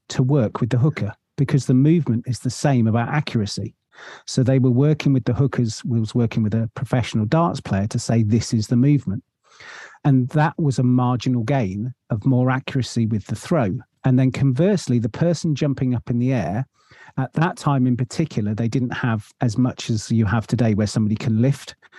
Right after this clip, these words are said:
as well. But you, so you'd have to project yourself as high in the air as you could. So, and this was, this was actually, um, quite a comical moment with, when it was introduced. But some of the second rows, invariably the people who jump in the air, they actually worked with male ballerinas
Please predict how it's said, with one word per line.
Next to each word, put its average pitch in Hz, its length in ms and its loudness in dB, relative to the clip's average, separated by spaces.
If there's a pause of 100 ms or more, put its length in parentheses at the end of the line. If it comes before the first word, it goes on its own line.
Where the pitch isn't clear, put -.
(180)
as 113 140 -2
well. 120 160 2
But 147 160 -4
you, 123 140 2
so - 120 -4
you'd 107 160 0
have 120 260 -2
to 123 220 0 (120)
project - 400 -4
yourself 120 320 -2
as 110 100 -4
high 123 160 0
in 113 80 0
the 110 80 0
air 107 120 0
as 107 120 -2
you 117 80 -2
could. - 260 -2 (280)
So, 139 420 2
and 135 240 0
this 147 320 -2
was, 131 320 -2
this 135 200 -4
was 131 120 -2
actually, 127 420 0
um, 117 260 -2 (120)
quite 117 240 -2
a - 20 -8
comical - 460 -2
moment 101 480 -4
with, - 360 -6
when 120 200 2
it 117 80 0
was 113 120 2
introduced. 117 640 0
But - 220 -2 (300)
some 156 240 2
of 147 60 2
the 135 100 0
second 131 380 0
rows, 113 340 0
invariably 113 460 0
the 110 80 -4
people 113 260 -4
who 113 60 0
jump 113 260 0
in 117 60 0
the 123 140 2
air, 107 280 -2
they 139 220 0
actually 143 360 -2
worked 131 340 -4
with 120 160 -2
male 120 340 0
ballerinas 120 880 -2